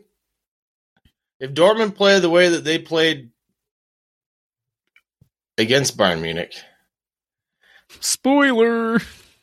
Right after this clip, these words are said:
Speaker 1: Yeah. <laughs> Uh, I just, Union, Union Berlin could catch them. And if that happens, Bayern Munich run away with the title.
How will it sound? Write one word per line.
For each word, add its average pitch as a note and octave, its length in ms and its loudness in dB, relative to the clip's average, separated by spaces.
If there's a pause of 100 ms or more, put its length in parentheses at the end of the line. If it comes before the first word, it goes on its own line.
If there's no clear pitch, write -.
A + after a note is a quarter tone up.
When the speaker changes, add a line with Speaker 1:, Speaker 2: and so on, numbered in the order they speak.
Speaker 1:
Yeah. - 380 -6
<laughs> - 0 - (760)
Uh, F#2+ 600 0 (400)
I G#2+ 180 -2
just, C3+ 380 -4 (160)
Union, B2 500 -6 (160)
Union D3+ 320 -4
Berlin D3 520 -2 (480)
could F#3+ 180 0
catch A3 240 0
them. F#2 180 -6 (840)
And G#2 360 -6
if A#2 140 -6
that C#3 220 -2
happens, F#3+ 680 -2 (480)
Bayern G#2 220 -6
Munich A2 260 -8
run G2+ 160 -6
away F#2+ 200 -6
with F2+ 100 -8
the E2+ 80 -12
title. E2 360 -4